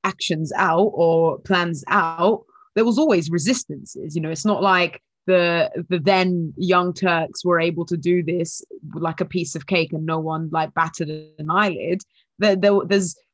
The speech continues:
so therefore there was, there was even then, of course, a, a understanding that there was some level of popular support needed for this to be able to happen.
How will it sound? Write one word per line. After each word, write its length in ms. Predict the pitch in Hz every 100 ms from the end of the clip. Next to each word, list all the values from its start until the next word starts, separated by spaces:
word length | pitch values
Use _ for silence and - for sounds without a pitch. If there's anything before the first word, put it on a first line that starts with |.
| -
so 180 | 208 165
therefore 460 | 190 208 220 208 190
there 120 | 190
was, 320 | 202 - -
there 160 | 185 196
was 240 | 202 196
even 400 | 208 220 202 185
then, 320 | 170 262 180 160
of 160 | -
course, 360 | - 160 170 - -
a, 460 | 175 170 165 160 - _ _ -
a 300 | 170 170 165 -
understanding 840 | 202 180 165 - 185 196 175 165
that 280 | 165 170 160 -
there 260 | 165 190 180
was 320 | 180 165 -
some 600 | - - - 220 202 214
level 340 | 180 180 175
of 140 | 175 -
popular 420 | 185 - 185 160
support 400 | 160 170 180 165
needed 500 | 175 202 214 160 156 -
for 80 |
this 240 | 165 165 -
to 140 | -
be 120 | 160
able 180 | 160 156
to 120 | -
happen. 560 | 151 185 185 - 127 -